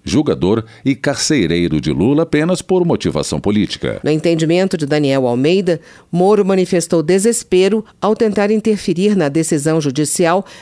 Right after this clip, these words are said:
Speaker 2: mesmo estando de férias. O congressista acredita que o motivo real da intervenção é impedir que Lula se apresente como pré-candidato, já que ele tem direitos políticos que não lhe foram retirados.
Speaker 1: Na opinião de Danilo Forte, do P S D B do Ceará,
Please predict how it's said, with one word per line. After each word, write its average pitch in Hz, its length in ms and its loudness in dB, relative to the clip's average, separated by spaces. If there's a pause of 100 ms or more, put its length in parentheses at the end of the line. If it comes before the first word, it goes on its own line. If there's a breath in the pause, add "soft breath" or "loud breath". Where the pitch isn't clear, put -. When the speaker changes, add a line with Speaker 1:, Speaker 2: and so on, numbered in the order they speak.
(100)
Speaker 2:
mesmo 220 400 2
estando 208 460 0
de 170 100 -2
férias. 95 540 -6 (340 loud breath)
O 123 80 -6
congressista 147 640 -2
acredita 147 480 -2
que 156 140 -2
o 147 40 0
motivo 175 520 -2
real 147 360 0
da 131 140 -2
intervenção 135 720 -2 (320 loud breath)
é 185 80 0
impedir 226 520 0
que 220 140 -2
Lula 196 340 2
se - 120 -4
apresente 165 560 -2
como 156 280 -2
pré-candidato, 160 880 -2 (280 loud breath)
já 190 280 0
que 208 100 -2
ele 190 140 0
tem 175 200 0
direitos 165 480 0
políticos 202 720 -4
que 214 140 -2
não 175 200 0
lhe 180 140 0
foram 147 380 -2
retirados. 143 920 -6
Speaker 1:
Na 82 140 -2
opinião 120 480 4
de 110 120 0
Danilo 110 340 2
Forte, 110 340 0
do 98 100 0
P 98 200 0
S - 80 -
D 82 100 0
B 73 120 0
do 69 100 -6
Ceará, 95 380 0